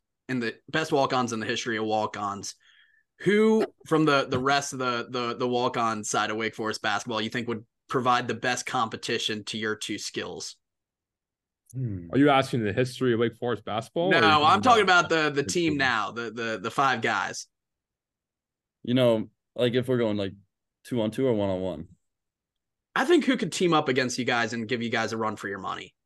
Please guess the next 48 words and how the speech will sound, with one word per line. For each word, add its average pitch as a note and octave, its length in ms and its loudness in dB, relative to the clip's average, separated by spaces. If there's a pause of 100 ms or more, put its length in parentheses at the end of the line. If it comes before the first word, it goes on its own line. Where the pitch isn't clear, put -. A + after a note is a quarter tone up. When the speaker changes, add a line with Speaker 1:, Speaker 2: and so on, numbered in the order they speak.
(720)
Speaker 2:
No F#2 180 -6
one. B1 160 -16 (380)
Speaker 3:
<laughs> - 360 -6
I A#2+ 140 2
think, F3+ 180 4
I C#3 80 2
think D#3+ 140 2
Owen A#2+ 220 4
and G#2+ 100 0
Vince G2+ 420 -4
and G#2 120 -4
Will G2 80 2
are F#2+ 120 2
all F2+ 140 -2
great F2 220 -6
players. F2+ 520 -2 (140)
Um, F2+ 220 -8
it'd F2+ 80 -8
be G2 100 -6
fun F#2+ 220 -6
to F2 60 -8
play E2 180 -12
against E2+ 300 -16
them. - 140 -18 (140)
You E2+ 100 -14
know, E2+ 60 -12
they're F2+ 140 -4
all F2+ 100 -2
great G2 240 -2
dudes F2+ 480 -8 (500)
on F2+ 100 -4
and F#2 80 -4
off E2+ 120 -6
the F#2 100 -10
court. E2+ 240 -6
I E2+ 40 -6
think E2+ 80 -6
it'd F#2+ 120 -4
be F2 80 -8
fun, - 380 -14
and G#2+ 120 -6
we B2 80 0
do A2 140 -4
it - 140 -4
sometimes, F2 400 -14
so - 120 -12
it's - 120 -14
fun. - 240 -16